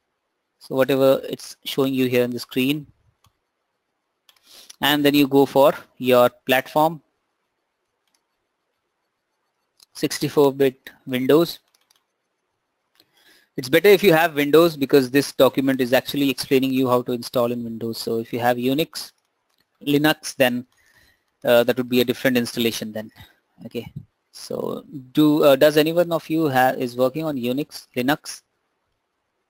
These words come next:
or everyone would be s-, installing in Windows itself? Windows, right?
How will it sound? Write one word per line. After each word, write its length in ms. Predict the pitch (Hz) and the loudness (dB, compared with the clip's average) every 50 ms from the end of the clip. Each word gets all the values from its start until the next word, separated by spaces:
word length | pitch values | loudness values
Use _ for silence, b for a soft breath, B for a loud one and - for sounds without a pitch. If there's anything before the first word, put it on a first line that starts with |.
| _ _ | _ _
or 320 | - - 127 120 120 123 123 | -2 2 4 4 4 4 2
everyone 580 | - 127 120 135 135 139 135 135 135 131 127 | -2 -4 -4 -2 0 2 2 2 0 -2 -6
would 140 | 120 123 127 | -10 -10 -6
be 80 | 123 131 | -6 -6
s-, 160 | 123 - _ _ _ _ | -6 -6 _ _ _ _
installing 480 | - 123 123 - - 127 123 127 127 127 | -14 -12 -10 -2 0 0 0 0 -2 -6
in 120 | 127 123 | -6 -8
Windows 460 | 117 117 113 110 113 113 107 - - | -8 -10 -6 -4 -4 -6 -6 -10 -14
itself? 320 | - _ - - - - - - - _ _ _ _ _ _ _ _ _ _ _ _ _ _ _ _ _ _ _ _ _ _ _ _ _ _ _ _ _ _ _ _ _ _ _ _ _ _ _ _ _ _ _ _ _ _ _ _ _ _ _ _ _ _ _ _ _ _ _ _ _ _ _ _ _ _ _ _ _ _ _ _ _ | -16 _ -10 -10 -10 -10 -10 -20 -20 _ _ _ _ _ _ _ _ _ _ _ _ _ _ _ _ _ _ _ _ _ _ _ _ _ _ _ _ _ _ _ _ _ _ _ _ _ _ _ _ _ _ _ _ _ _ _ _ _ _ _ _ _ _ _ _ _ _ _ _ _ _ _ _ _ _ _ _ _ _ _ _ _
Windows, 420 | - 127 135 135 131 120 113 - - | -6 -6 0 0 0 0 0 -4 -8
right? 200 | 131 147 151 | -10 -10 -10